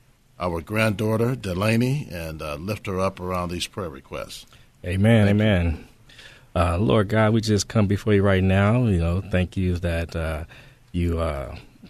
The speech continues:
Speaker 2: you know, called upon, uh, Delaney from all the way from Houston, Texas, to call in to the radio program, to her grandfather. Uh, we just wanna pray, you know,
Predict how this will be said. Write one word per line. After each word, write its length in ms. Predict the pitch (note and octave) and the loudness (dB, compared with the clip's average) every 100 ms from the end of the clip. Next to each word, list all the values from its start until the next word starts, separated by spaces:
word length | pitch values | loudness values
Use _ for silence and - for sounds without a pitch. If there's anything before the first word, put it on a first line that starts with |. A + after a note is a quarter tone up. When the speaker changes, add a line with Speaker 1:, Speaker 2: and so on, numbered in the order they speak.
| - | -10
Speaker 2:
you 80 | F2 | -8
know, 180 | D2+ D#2 | -8 -6
called 300 | - F2 E2+ | -2 0 0
upon, 460 | - F2 E2 D#2+ | -2 0 0 0
uh, 280 | E2 D2+ D2 D2+ - _ _ | -2 -4 -8 -12 -18 _ _
Delaney 560 | D#2+ D#2+ F2+ F#2 G#2+ A2 | -6 -2 0 2 0 -2
from 380 | - - C#2+ E2 - | -6 -6 -6 -8 -12
all 140 | - F2 | -4 0
the 60 | |
way 100 | F2+ | 2
from 120 | F2 D#2 | 0 0
Houston, 400 | G#2+ G#2 - E2+ | 0 0 0 -2
Texas, 480 | - A2 G#2 A#2 A2+ | 0 -2 -2 -4 -4
to 100 | - | -4
call 320 | - G2+ G2 | 0 2 4
in 280 | G#2 A2+ A#2+ | 4 4 2
to 100 | F#2+ | 0
the 80 | F2+ | 0
radio 240 | G2 G2 | 0 0
program, 420 | F#2+ F#2+ G2 G#2+ | 0 0 0 0
to 100 | A2+ | 0
her 80 | F2+ | -2
grandfather. 640 | F#2+ G2 F#2+ G2 G2+ G#2+ C3+ - - - - _ | 0 0 0 0 -2 -2 -6 -12 -20 -20 -20 _
Uh, 180 | F2+ E2 | -2 0
we 60 | E2 | 0
just 220 | E2 - | -2 -2
wanna 200 | F2+ E2 | 0 0
pray, 300 | - F#2 F2 E2+ | 0 2 2 0
you 100 | F2+ | -4
know, 260 | D#2+ E2 | -2 -2